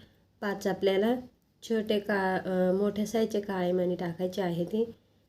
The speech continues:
त्यानंतर गोल्डन मणी, काळा, गोल्डन,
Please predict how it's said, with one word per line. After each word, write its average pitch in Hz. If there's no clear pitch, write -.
त्यानंतर 202
गोल्डन 208
मणी, 208
काळा, 202
गोल्डन, 208